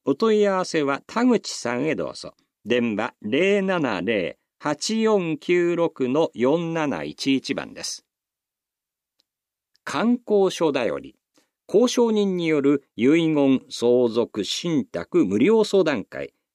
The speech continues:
手話通訳があります。予約が必要です。七月十六日土曜日、三十日土曜日、午前九時から正午まで、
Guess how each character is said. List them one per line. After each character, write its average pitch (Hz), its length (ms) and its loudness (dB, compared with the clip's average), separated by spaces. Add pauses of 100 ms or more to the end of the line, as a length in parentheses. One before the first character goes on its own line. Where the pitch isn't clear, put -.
(140)
手 147 180 0
話 202 180 2
通 - 180 -4
訳 151 400 0
が 127 80 0
あ - 40 -4
り 123 140 -14
ま 139 80 -12
す。 - 240 -14 (280)
予 110 120 2
約 143 300 0
が 143 120 2
必 - 240 -10
要 69 160 -6
で - 120 -12
す。 - 160 -8 (600)
七 - 300 -4
月 214 400 2
十 175 420 2
六 175 280 0
日 156 360 0
土 120 220 4
曜 135 260 4
日、 82 220 -8 (100)
三 147 320 0
十 131 260 2
日 92 380 0
土 101 220 2
曜 127 320 2
日、 82 200 -10 (100)
午 151 180 4
前 127 260 0
九 156 140 -2
時 135 140 -2
か 135 140 -2
ら 127 120 -2
正 180 320 2
午 101 180 -2
ま 69 140 -12
で、 - 180 -18